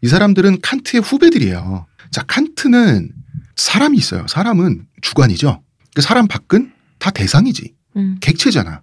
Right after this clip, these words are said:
Speaker 1: 그치? 주체는 나밖에 없어요, 세상에.
Speaker 2: 네.
Speaker 1: 그럼 나는 바깥에 있는 사물이나 현상을 이해하죠. 느끼고 이걸 인식한다라고 하죠.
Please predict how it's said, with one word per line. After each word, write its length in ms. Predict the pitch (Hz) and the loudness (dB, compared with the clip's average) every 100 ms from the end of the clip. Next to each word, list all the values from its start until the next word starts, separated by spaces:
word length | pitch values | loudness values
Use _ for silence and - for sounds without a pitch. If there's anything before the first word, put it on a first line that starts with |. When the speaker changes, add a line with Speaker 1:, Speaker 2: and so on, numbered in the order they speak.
| _ | _
Speaker 1:
그치? 340 | 139 - 180 - | -6 0 -2 -2
주체는 260 | 135 - | -4 0
나밖에 320 | 208 110 139 - | 0 0 -2 -4
없어요, 240 | - 120 | -2 -2
세상에. 260 | 113 - - | 0 2 2
Speaker 2:
네. 220 | 180 185 _ - - - - _ | 0 -6 _ -20 -20 -20 -20 _
Speaker 1:
그럼 160 | 190 | 0
나는 500 | 165 101 139 196 95 - _ | 2 4 4 4 2 -4 _
바깥에 360 | - - 190 185 | -6 -2 0 2
있는 160 | 170 160 | 4 4
사물이나 560 | 151 196 202 180 165 | 2 2 2 2 4
현상을 440 | 165 196 185 185 - | 4 4 2 0 2
이해하죠. 520 | 165 220 156 98 85 - | 4 6 4 2 -6 -4
느끼고 500 | 117 139 147 - - _ | -2 0 0 0 -6 _
이걸 260 | 139 170 175 | 2 6 4
인식한다라고 880 | 339 156 196 226 208 190 131 101 90 | 6 4 4 2 2 2 2 0 -2
하죠. 320 | 87 170 101 | -4 -2 -2